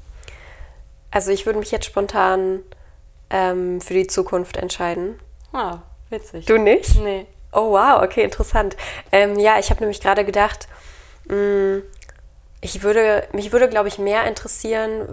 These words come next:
Speaker 1: was ich sozusagen in der Zukunft dann bewirkt habe. Also was ich zum Beispiel meinen eigenen Kindern weitergegeben habe, was die ihren Kindern weitergeben und vor allem, wie sich die Welt entwickelt hat.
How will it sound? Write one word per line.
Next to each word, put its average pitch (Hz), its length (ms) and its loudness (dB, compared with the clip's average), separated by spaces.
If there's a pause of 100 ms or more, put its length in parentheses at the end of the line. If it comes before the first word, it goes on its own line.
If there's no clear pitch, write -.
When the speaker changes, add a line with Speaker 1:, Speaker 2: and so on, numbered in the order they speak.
(120)
Speaker 1:
was - 500 2
ich - 180 -2
sozusagen 190 580 0
in 185 100 -4
der 190 100 0
Zukunft - 640 -4
dann 190 300 0
bewirkt 180 420 -4
habe. 254 320 2
Also - 240 -2
was 185 140 -2
ich - 120 -6
zum - 120 -8
Beispiel 190 240 -6
meinen 185 240 -4
eigenen 233 320 -2
Kindern 226 460 -2 (600)
weitergegeben 214 680 0
habe, 214 320 0
was 190 160 0
die 233 120 -6
ihren 226 220 -2
Kindern 208 320 -4
weitergeben 196 480 -2
und 214 200 -4
vor - 220 -6
allem, 196 260 -2
wie 190 60 -4
sich 185 200 -10
die 185 160 -8
Welt 185 200 2
entwickelt 180 540 -6
hat. 220 220 -2